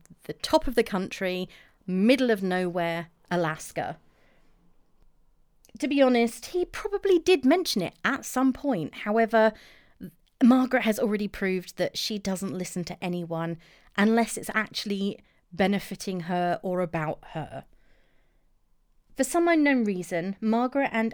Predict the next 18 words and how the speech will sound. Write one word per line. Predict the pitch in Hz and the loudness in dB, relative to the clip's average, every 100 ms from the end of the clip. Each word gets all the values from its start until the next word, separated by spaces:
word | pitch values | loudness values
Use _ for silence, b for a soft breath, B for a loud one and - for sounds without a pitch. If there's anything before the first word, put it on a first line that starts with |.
| - | -4
Andrew's | 202 208 196 196 190 - - | -4 -2 -4 -6 -8 -12 -16
trip | - - - | -8 -6 -4
up | - | -6
to | - | -6
Sitka | 233 - - - 151 190 b b b b - | -10 -10 -10 -8 -8 -8 b b b b -4
especially | 233 - 311 - - 294 277 | -4 2 2 2 -2 -4 -2
on | 226 240 247 - | -2 0 -2 -4
the | 202 233 226 - | -8 -6 -6 -10
second, | - 233 - 220 214 | -14 -10 -4 -2 -2
much | - 208 240 - | -2 -2 -2 -4
smaller | - - 311 330 | -6 -2 0 0
plane, | 214 185 170 175 185 B B - | -2 -4 -4 -6 -10 B B 4
reminds | 262 269 269 254 | 6 6 4 2
me | 269 254 254 | 0 0 0
of | - 202 202 196 - | 0 2 2 0 -6
Romancing | 196 196 190 180 180 - 190 | -8 -6 -4 -6 -8 -8 -8
the | 180 | -8
Stone, | - 190 170 156 | -8 -4 -2 -2